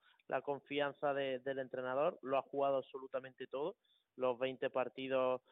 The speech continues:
de este grupo dos de Primera Federación, toda la primera vuelta, este inicio de, de la segunda. Quizás lo que es, le ha penalizado un poquito a Loren en el tema del gol, que no es un jugador que,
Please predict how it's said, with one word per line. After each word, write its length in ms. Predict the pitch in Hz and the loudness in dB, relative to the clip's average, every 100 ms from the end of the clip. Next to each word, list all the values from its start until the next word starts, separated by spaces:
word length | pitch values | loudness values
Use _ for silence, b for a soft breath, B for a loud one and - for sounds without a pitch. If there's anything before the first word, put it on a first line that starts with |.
| b _ | b _
de 240 | 127 139 135 | -10 -4 -4
este 380 | - 139 131 127 | -2 -4 -2 -2
grupo 340 | 131 127 127 | -4 -2 0
dos 180 | 127 120 | 0 0
de 80 | 123 | -2
Primera 320 | 123 123 127 | -4 -2 -2
Federación, 520 | - 127 120 - 143 | -2 -2 -2 -4 -6
toda 200 | 131 127 | -2 0
la 120 | 127 - | 0 -2
primera 300 | 127 127 120 | -6 -2 -2
vuelta, 400 | 123 135 127 139 | -2 -6 -4 -6
este 200 | - 127 | -6 -16
inicio 340 | 127 123 135 | -18 -4 0
de, 220 | 123 123 120 | 2 2 0
de 100 | 127 | -2
la 140 | 123 117 | 0 0
segunda. 420 | 131 135 147 151 165 B B B _ | 0 -2 2 2 2 B B B _
Quizás 380 | 135 - 165 180 | -6 4 4 6
lo 220 | 180 175 | 4 4
que 140 | 170 | 0
es, 120 | 156 | 0
le 260 | - 151 156 | -4 -2 2
ha 60 | 156 | 2
penalizado 540 | 165 160 156 160 160 | 2 0 -2 0 -2
un 80 | 156 | -2
poquito 320 | 151 151 151 | -4 -2 0
a 40 | |
Loren 240 | 151 151 147 | 0 0 -2
en 220 | 147 147 | -4 -6
el 80 | 131 | -4
tema 340 | 151 143 143 | -4 -2 -2
del 360 | 135 135 135 131 | 0 -2 -4 -2
gol, 340 | 139 175 196 | 2 2 0
que 80 | 160 131 | -4 -6
no 80 | |
es 40 | 127 | -8
un 120 | - | -6
jugador 300 | 143 135 131 | 0 0 0
que, 260 | - 131 | -4 -6